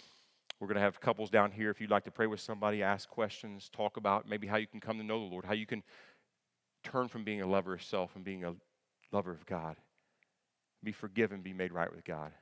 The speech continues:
There'll be couples on both sides down here that you can do that with. Would you pray with me? Lord, I, this, I know it's been a heavy passage this morning, but that's what you gave us. And Lord, I'm thankful for that. Lord, I pray you'd move our hearts.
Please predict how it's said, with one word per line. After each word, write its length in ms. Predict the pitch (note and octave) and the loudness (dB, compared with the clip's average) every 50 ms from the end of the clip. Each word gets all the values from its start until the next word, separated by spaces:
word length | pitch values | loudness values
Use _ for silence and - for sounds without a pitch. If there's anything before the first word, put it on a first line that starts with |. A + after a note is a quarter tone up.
| _ _ _ _ _ _ _ | _ _ _ _ _ _ _
There'll 100 | - G2+ | -12 -10
be 100 | F2+ G2 | -10 -8
couples 380 | F#2+ - A2+ G2+ F#2+ G2+ F#2+ E2 | -2 0 0 0 0 -2 -8 -6
on 140 | F#2+ F2+ F#2+ F#2+ | -8 -10 -8 -4
both 180 | F#2+ G#2 G#2+ G#2+ | -4 -2 -2 -2
sides 280 | - - G2+ F#2+ G2 - | 2 2 4 4 4 2
down 120 | F#2 F2 | -2 -4
here 160 | D#2+ F#2 F#2 | -4 -8 -8
that 140 | E2+ F#2 - | -8 -10 -12
you 100 | G2 F#2 | -12 -14
can 140 | - F#2+ F2 | -12 -12 -10
do 120 | F#2+ G2 E2 | -8 -6 -4
that 220 | E2 D#2+ D#2 - | -4 -4 -4 -6
with. 220 | F#2+ E2+ D#2+ D#2 - _ _ - | -10 -12 -14 -14 -16 _ _ -18
Would 80 | - - | -16 -14
you 80 | F#2+ | -8
pray 200 | - - A2 F#2+ | -2 0 0 0
with 180 | G2 G2 F#2 - | 0 -2 -8 -10
me? 160 | G#2+ G2+ G2 _ _ _ _ - - - _ _ _ _ _ _ _ _ _ _ _ _ _ _ _ _ _ _ _ _ _ - - _ _ _ _ _ _ _ _ _ _ _ _ _ _ _ _ _ - | -12 -14 -16 _ _ _ _ -20 -20 -20 _ _ _ _ _ _ _ _ _ _ _ _ _ _ _ _ _ _ _ _ _ -20 -20 _ _ _ _ _ _ _ _ _ _ _ _ _ _ _ _ _ 0
Lord, 140 | A2+ A2 G#2+ | 6 10 10
I, 160 | G2 - - | 10 10 8
this, 200 | - B2 A#2+ - B2 | 2 -2 0 2 4
I 100 | A#2 A2+ | 4 4
know 200 | A2+ A2 A2 G#2+ | 4 4 2 2
it's 100 | G#2 - | 0 -2
been 140 | F#2+ G2+ G2 | -2 -2 0
a 40 | F#2 | 2
heavy 240 | F#2 G#2+ G2 G2+ F#2+ | 2 2 2 2 2
passage 480 | - A2 G2+ G#2 G2 F2+ - F#2+ E2+ | 4 6 6 6 4 2 -6 -10 -10
this 160 | F2 E2 - - | -12 -14 -12 -10
morning, 320 | G2+ F#2+ F2+ F2 F2 E2+ E2+ | -8 -6 -6 -6 -6 -8 -8
but 120 | E2 F2+ F2+ - - - _ _ G3 | -8 -8 -8 -10 -12 -16 _ _ -6
that's 300 | - G2+ F#2 - - - - | -6 -6 -6 -6 -10 -8 -6
what 140 | G#2+ G2+ | -6 -6
you 100 | G2 F2+ | -6 -2
gave 240 | E2+ G#2 G2 F#2 E2+ | 2 4 4 4 2
us. 280 | E2+ E2+ - - - - - _ _ _ _ _ _ _ _ _ - | -4 -10 -10 -12 -12 -14 -18 _ _ _ _ _ _ _ _ _ -10
And 260 | F#2+ F2+ F2 F2+ F2+ | -8 -8 -6 -6 -6
Lord, 140 | G2 G2 F#2+ | -2 0 0
I'm 140 | F#2+ G2 | 0 0
thankful 340 | F#2+ - G#2 G2+ G2 - G#2 | 0 0 -2 -2 -2 -4 -10
for 100 | G2+ G2+ E2+ | -10 -6 -4
that. 260 | E2 E2 F2 - - | -2 -2 -2 -4 -6
Lord, 160 | G2+ F#2 F2+ | -4 -2 -2
I 60 | E2+ | -4
pray 240 | - - - G2+ G2 | -2 -2 -2 0 0
you'd 100 | F#2 F2 | 0 -2
move 180 | F#2+ G2 G2 F#2+ | -4 -4 -2 0
our 120 | G2 F2 | -2 -2
hearts. 500 | D#2+ G2+ G#2+ G2+ G2 - - - - | 0 -2 -4 -4 -4 -8 -14 -16 -18